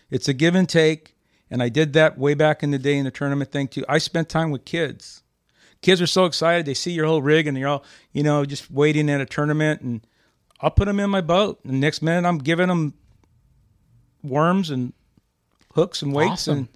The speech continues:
Speaker 2: Great.
Speaker 1: send 'em on their way.
Speaker 2: Yeah.
Speaker 1: Why not? I never had that. Nobody ever did that for me.
Speaker 2: Yeah.
Speaker 1: So back in the day, I did that. You know, I spent time with that.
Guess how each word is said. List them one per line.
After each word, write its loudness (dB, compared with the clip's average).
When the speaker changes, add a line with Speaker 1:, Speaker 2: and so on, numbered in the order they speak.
Speaker 2:
Great. -4
Speaker 1:
send 2
'em 2
on 4
their 0
way. 2
Speaker 2:
Yeah. -2
Speaker 1:
Why 2
not? 0
I 0
never 4
had 0
that. -8
Nobody 0
ever 2
did -2
that -4
for -12
me. -10
Speaker 2:
Yeah. -4
Speaker 1:
So -2
back 0
in 0
the -2
day, 0
I 2
did -2
that. -8
You -8
know, -6
I -4
spent -8
time -6
with -6
that. -10